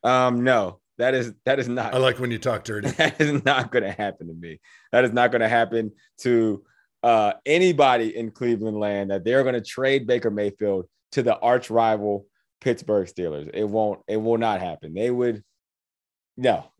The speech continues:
Speaker 1: They, there's probably a certain list of people they wouldn't trade him to, and I would imagine Pittsburgh is on that list. Absolutely.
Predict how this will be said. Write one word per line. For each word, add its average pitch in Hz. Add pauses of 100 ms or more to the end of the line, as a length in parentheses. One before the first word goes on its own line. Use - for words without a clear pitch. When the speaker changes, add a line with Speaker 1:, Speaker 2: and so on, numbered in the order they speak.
(260)
Speaker 1:
They, 113
there's 117
probably 139
a 120
certain 123
list 127
of 117
people 127
they 117
wouldn't 113
trade 127
him 147
to, 170 (380)
and 107
I 110
would 113
imagine 107
Pittsburgh 95 (500)
is 110
on 107
that 95
list. 87
Absolutely. 92